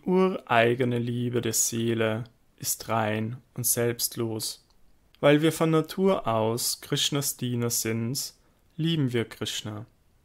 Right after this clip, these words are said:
Man kann die Gefühle der Seele nicht von Krishna trennen, denn er ist die höchste Seele, die Seele aller Seelen.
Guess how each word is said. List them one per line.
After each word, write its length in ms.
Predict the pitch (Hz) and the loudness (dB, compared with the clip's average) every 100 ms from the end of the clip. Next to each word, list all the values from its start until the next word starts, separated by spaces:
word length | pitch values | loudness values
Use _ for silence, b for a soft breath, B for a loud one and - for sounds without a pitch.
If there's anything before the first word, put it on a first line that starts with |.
| _ _ b b b b | _ _ b b b b
Man 140 | - 170 | -2 0
kann 240 | 190 190 | 2 2
die 80 | 160 | 2
Gefühle 600 | 139 - - 120 127 127 | 0 -2 -4 0 2 2
der 120 | 117 | 2
Seele 560 | 107 - 110 117 117 117 | -2 -2 0 0 2 2
nicht 260 | 123 - | 0 -4
von 160 | - 123 | -8 -8
Krishna 380 | - - - 104 | -6 -6 -6 -8
trennen, 680 | - - 113 113 110 117 b b b b _ | -8 -6 -4 -4 -6 -10 b b b b _
denn 160 | - - - | -4 -4 -4
er 440 | 123 127 139 143 - | 0 2 2 0 -8
ist 300 | - - - | -6 -6 -6
die 60 | - - | -12 -4
höchste 420 | 127 123 - - | -2 -2 -6 -6
Seele, 640 | - 117 113 110 104 110 - b b b - | -6 -4 -4 -4 -6 -6 -12 b b b -8
die 100 | 120 | -4
Seele 880 | - - 120 120 117 113 113 139 - _ | -4 -2 -2 -2 0 0 0 -4 -8 _
aller 300 | - 135 127 | 0 2 2
Seelen. 560 | - - 113 110 107 | -2 -4 -4 -6 -10